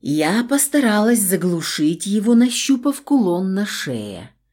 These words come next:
В конце концов, Аарон просил выйти на пустошь, чтобы маяк сработал как можно точнее, да и шаттлу было где приземлиться.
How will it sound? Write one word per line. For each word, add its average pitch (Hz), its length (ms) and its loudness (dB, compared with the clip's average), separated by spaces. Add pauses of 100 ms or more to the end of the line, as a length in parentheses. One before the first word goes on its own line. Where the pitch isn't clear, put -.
(180)
В - 120 -14
конце 165 360 0
концов, 269 640 2
Аарон 175 560 2
просил 247 560 0
выйти 175 320 0
на 160 180 -2
пустошь, - 800 -8 (220)
чтобы 285 340 4
маяк 214 400 4
сработал 165 560 0
как 175 160 -4
можно 180 320 -2
точнее, 180 640 -2
да 151 240 -2
и 160 220 -4
шаттлу 165 640 -6
было 160 400 -2
где 147 320 -4
приземлиться. 160 800 -4